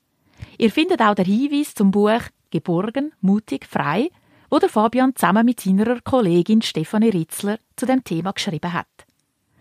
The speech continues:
Auch auf unserem Blog w w w diangelones punkt c h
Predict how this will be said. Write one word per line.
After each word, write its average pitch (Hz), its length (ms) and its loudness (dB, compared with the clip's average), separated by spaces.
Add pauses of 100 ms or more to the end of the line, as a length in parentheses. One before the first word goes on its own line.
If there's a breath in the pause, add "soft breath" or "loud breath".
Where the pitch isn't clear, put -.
(400 soft breath)
Auch 277 180 4
auf 254 100 -6
unserem 220 360 0
Blog 202 380 0 (100)
w 208 240 4
w 175 180 0
w 240 360 2
diangelones 185 840 2
punkt - 300 -4
c 202 220 0
h 214 180 0